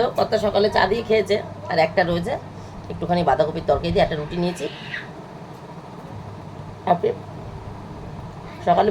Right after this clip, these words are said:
বলেছিলাম পেঁপে সেদ্ধ দিয়েছি, এই যে অর্ধেকটা পেঁপে সেদ্ধ রয়েছে, পেঁপে সেদ্ধ দিয়ে এক মুঠ ভাত নিয়েছি, একটা রুটি আর এক মুঠ ভাত খাই।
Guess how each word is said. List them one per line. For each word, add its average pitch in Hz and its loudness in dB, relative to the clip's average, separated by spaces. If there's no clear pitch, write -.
বলেছিলাম 214 2
পেঁপে 208 4
সেদ্ধ 208 2
দিয়েছি, 214 4
এই 156 -2
যে 156 2
অর্ধেকটা 156 -2
পেঁপে 160 0
সেদ্ধ 175 0
রয়েছে, 190 2
পেঁপে 160 -2
সেদ্ধ 196 -2
দিয়ে 233 6
এক 156 0
মুঠ 180 2
ভাত 123 -2
নিয়েছি, 117 -8
একটা - -2
রুটি 160 -2
আর 165 4
এক - -8
মুঠ 135 -2
ভাত 120 -2
খাই। 175 6